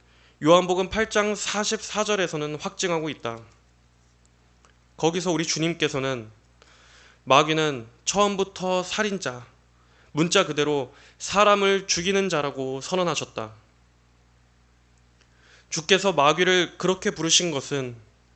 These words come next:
그의 관계로 우리의 첫 조상들을 죽음에 이르게 했기 때문이다.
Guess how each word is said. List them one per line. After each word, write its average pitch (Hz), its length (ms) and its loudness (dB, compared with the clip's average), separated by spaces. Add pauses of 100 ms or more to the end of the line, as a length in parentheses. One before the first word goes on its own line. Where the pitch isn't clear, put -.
(360)
그의 175 320 4
관계로 151 680 0 (340)
우리의 196 400 4
첫 240 280 0
조상들을 165 680 -2
죽음에 196 640 2
이르게 165 300 -2
했기 165 220 -6
때문이다. 135 580 -4